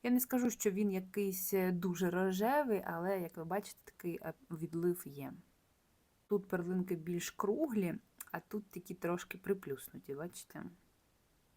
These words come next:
Е, довжина два сантиметри, десь п'ять міліметрів перлинки. Вартість чотириста двадцять гривень, одинадцять доларів. Дівчата, наостанок замовила для вас дві новиночки. Е, перші ось такі сережки, ніжні з перлинками.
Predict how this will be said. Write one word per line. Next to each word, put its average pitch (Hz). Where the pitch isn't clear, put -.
Е, 196
довжина 226
два 214
сантиметри, 277
десь 233
п'ять 240
міліметрів 185
перлинки. 151
Вартість 254
чотириста 170
двадцять 156
гривень, 277
одинадцять 165
доларів. 143
Дівчата, 214
наостанок 226
замовила 214
для 202
вас 202
дві 180
новиночки. 202
Е, 180
перші 196
ось 175
такі -
сережки, 202
ніжні 190
з -
перлинками. 185